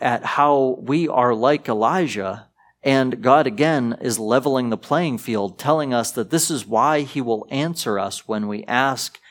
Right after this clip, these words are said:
and seek and knock, is because these pre-, these promises that God will answer have been given throughout history. And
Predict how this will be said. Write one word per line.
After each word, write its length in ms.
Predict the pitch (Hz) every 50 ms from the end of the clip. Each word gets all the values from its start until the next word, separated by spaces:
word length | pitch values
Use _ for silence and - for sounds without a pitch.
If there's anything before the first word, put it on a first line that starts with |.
| _ _ -
and 180 | - 113 107 -
seek 480 | - - - 156 156 135 - - - -
and 220 | 117 117 104 101
knock, 460 | 104 120 143 160 113 98 - _ - - -
is 180 | - 123 107
because 460 | 95 - 120 - - 127 120 107 95 92
these 240 | 135 170 180 -
pre-, 300 | - - - 135 123 120 - - _ _ _ _ _ -
these 220 | 139 156 151 -
promises 840 | - - - - 147 160 180 170 139 - - 117 107 101 95 - - - - - _ _ _
that 200 | - 123 120 113
God 240 | 123 131 139 135 123
will 200 | 120 117 - -
answer 400 | 131 135 156 160 - - 110 101
have 200 | 101 113 113 101
been 160 | 120 117 113
given 320 | 101 131 143 147 135 113 104
throughout 540 | - - 117 113 110 110 127 139 - -
history. 540 | 127 127 156 156 - - - 92 87 87 - _ _ _ _ _ _ _ - - - - _ _ -
And 400 | 135 127 127 123 120 110 -